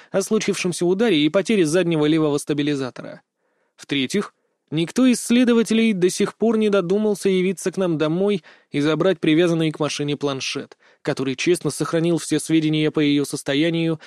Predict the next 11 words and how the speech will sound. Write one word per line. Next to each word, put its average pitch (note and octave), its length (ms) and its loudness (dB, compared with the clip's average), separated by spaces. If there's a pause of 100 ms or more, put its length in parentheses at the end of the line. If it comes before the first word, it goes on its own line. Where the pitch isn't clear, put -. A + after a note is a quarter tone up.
(120)
и G#3+ 100 -2
перемещениям, G#3 880 -2 (240)
и - 100 -6
который C#4 360 4
мы A#3 120 4
с - 60 -4
наставником F3+ 600 2
по E3 100 -2
первой C3 360 0
же C3 120 -4
просьбе F3+ 420 0